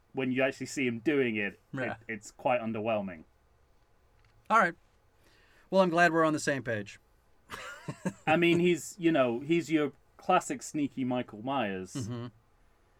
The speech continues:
Speaker 1: He's also, as we said, a little
Speaker 2: Bit
Speaker 1: bit
Speaker 2: of a
Speaker 1: more
Speaker 2: scam.
Speaker 1: vulnerable than, little bit more vulnerable than
Speaker 2: Mm-hmm.
Speaker 1: some of the, um, some of the other, uh, Michael Myers that we've seen. Um,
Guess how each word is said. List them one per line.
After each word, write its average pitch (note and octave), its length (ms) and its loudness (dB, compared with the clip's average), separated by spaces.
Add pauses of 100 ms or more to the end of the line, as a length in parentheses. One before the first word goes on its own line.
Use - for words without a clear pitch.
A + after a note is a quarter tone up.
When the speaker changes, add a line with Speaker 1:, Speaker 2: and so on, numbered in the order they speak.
(540)
Speaker 1:
He's C#3 260 -4
also, B2+ 640 0 (200)
as C3 140 -6
we B2 100 -4
said, C3+ 280 2
a C3 40 0
little B2+ 200 -2
Speaker 2:
Bit D3+ 100 2
Speaker 1:
bit D#3 40 2
Speaker 2:
of D#3 60 -2
a D#3 60 2
Speaker 1:
more A#2 100 -2
Speaker 2:
scam. A2+ 40 -10 (160)
Speaker 1:
vulnerable C#3+ 420 0
than, D3 160 -4 (960)
little F3 180 6
bit E3 180 0
more D3+ 220 2
vulnerable D3+ 600 2
than C#3 260 -2
Speaker 2:
Mm-hmm. C#3 120 -4
Speaker 1:
some C#3+ 140 -2
of C3 140 -8
the, B2+ 460 -2 (500)
um, A2 540 0 (840)
some C3 240 -4
of B2 100 -6
the A#2+ 220 2
other, A#2+ 400 0 (220)
uh, A2 320 -2 (220)
Michael A#2+ 280 -6
Myers A2+ 320 -4
that A#2 100 -12
we've A2 160 -10
seen. C#3 480 -6 (760)
Um, B2 520 2